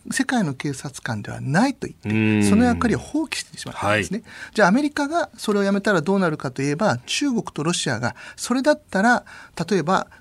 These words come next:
Speaker 1: 公園を、
Speaker 2: うん。
Speaker 1: 誰でも使える公園を俺たちがコントロールするとなりますよね。
Speaker 2: うん。
Speaker 1: だからそれを認めないというのが今の、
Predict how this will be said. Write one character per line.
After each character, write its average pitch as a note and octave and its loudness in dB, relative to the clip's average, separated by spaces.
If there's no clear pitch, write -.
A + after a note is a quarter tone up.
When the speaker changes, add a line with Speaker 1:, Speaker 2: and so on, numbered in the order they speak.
Speaker 1:
公 D#3+ 2
園 C3 -2
を、 - -8
Speaker 2:
う A#2+ -2
ん。 B2 6
Speaker 1:
誰 B2 8
で G3 6
も F#3+ 4
使 - 2
え E3+ 4
る E3 2
公 D#3 0
園 D#3 0
を C#3+ -2
俺 G3 2
た A3 0
ち - -2
が G#2 2
コ - -4
ン D#3+ -4
ト E3 -4
ロ F3 0
ー C3+ 0
ル B2+ -6
す - -6
る B2+ -4
と B2 -8
な A#2+ 0
り F3+ 0
ま G#3+ 0
す - -8
よ - -10
ね。 - -14
Speaker 2:
う G#2 -2
ん。 A2 2
Speaker 1:
だ G#2 6
か G#2 4
ら G2+ 2
そ - 4
れ D4+ 4
を C#4+ 2
認 F3 2
め D#4 0
な D#4+ -2
い C#4+ 0
と - -6
い A#3 4
う A3 4
の A3 4
が B3 2
今 F#3+ 2
の、 G3+ 2